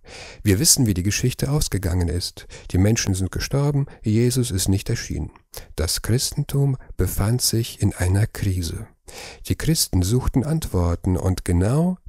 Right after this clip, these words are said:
das ist der Zeitpunkt, an dem das Christentum angefangen hat, sich vom Judentum weit, weit weg zu entfernen. Denn die Theologie, die Konzepte, die die Christen entwickelt haben,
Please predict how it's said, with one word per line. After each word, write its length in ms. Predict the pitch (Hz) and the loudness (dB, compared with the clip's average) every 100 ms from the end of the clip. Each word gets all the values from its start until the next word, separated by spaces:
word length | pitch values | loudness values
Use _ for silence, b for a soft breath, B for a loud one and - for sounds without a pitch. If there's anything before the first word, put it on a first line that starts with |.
| - | -4
das 280 | 123 147 - | 0 0 0
ist 220 | 127 - | -2 -2
der 100 | 117 | 0
Zeitpunkt, 880 | - - 135 - - 90 123 - - B B | 0 2 0 0 -2 -2 -2 -8 -14 B B
an 140 | - 90 | 0 2
dem 160 | 98 | 4
das 220 | 90 82 - | 2 0 -2
Christentum 680 | - 131 - 87 87 92 - | -2 -2 -2 -4 0 0 2
angefangen 640 | 131 110 - 90 90 87 | 2 2 0 0 0 0
hat, 180 | 104 - B B | -2 -4 B B
sich 260 | - 101 - | 0 0 0
vom 180 | 90 | 0
Judentum 680 | 92 131 131 104 - 110 123 B B | 2 2 2 0 0 0 0 B B
weit, 720 | - 101 120 127 123 127 - | -4 0 2 4 2 0 0
weit 560 | 85 104 104 104 - 90 | 0 2 2 0 -2 -2
weg 280 | 90 92 - | -2 -2 -2
zu 180 | - - | -2 2
entfernen. 680 | 110 - - 85 85 80 - - B B B - | 0 0 0 0 0 -2 -6 -16 B B B -2
Denn 320 | 95 92 87 | 2 4 4
die 300 | 90 87 80 | 4 2 0
Theologie, 680 | - 82 82 85 120 127 85 - - - | -4 -2 -2 -2 0 0 -2 -6 -16 -8
die 80 | - | -4
Konzepte, 800 | - 85 - 156 - - 98 87 | -2 0 2 0 -2 -2 0 2
die 80 | 90 | 0
die 100 | 92 | -2
Christen 480 | - 127 139 - 101 | 0 0 2 0 0
entwickelt 640 | 92 - 151 147 135 - | -2 -2 -2 0 -2 -4
haben, 320 | 92 90 95 | -2 -2 -2